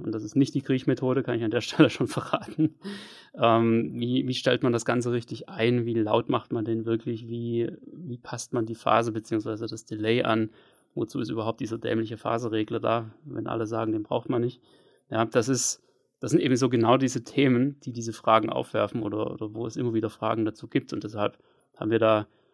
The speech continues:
speziell zu diesen drei Punkten und jetzt eben speziell zu Bass und Subwoofer die Videotrainings gemacht. Und das einfach an dieser Stelle mal so als kleine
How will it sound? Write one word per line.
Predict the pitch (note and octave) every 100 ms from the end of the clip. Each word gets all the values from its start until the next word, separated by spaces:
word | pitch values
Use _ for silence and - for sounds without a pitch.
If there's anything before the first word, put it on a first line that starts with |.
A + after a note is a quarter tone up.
| _ _
speziell | - B2 - A#2+ A#2+ A2+ _ -
zu | C3
diesen | A2+ A2
drei | - A2+ A2+
Punkten | B2+ A2+ - A#2+
und | A2
jetzt | G#2+ - -
eben | A#2+ A2
speziell | - - - A#2
zu | - A2+
Bass | A#2+ - -
und | A#2+
Subwoofer | G#2 A2 A2+ G#2+ G#2+ - _ _ _ _ _ _
die | A2 G#2 G#2+
Videotrainings | D3+ A#2+ C#3 A#2+ G2+ G2+ G2+
gemacht. | - G#2+ B2+ -
Und | - A#2+ A2 G#2+ - _ _ _ _ _ _ _ -
das | A#2 A#2 - - -
einfach | B2+ A#2 A#2+
an | A2+
dieser | B2+ C3
Stelle | C3+ A#2
mal | A2+
so | A2+
als | - -
kleine | - A2+ A2+ A2+ A2 A2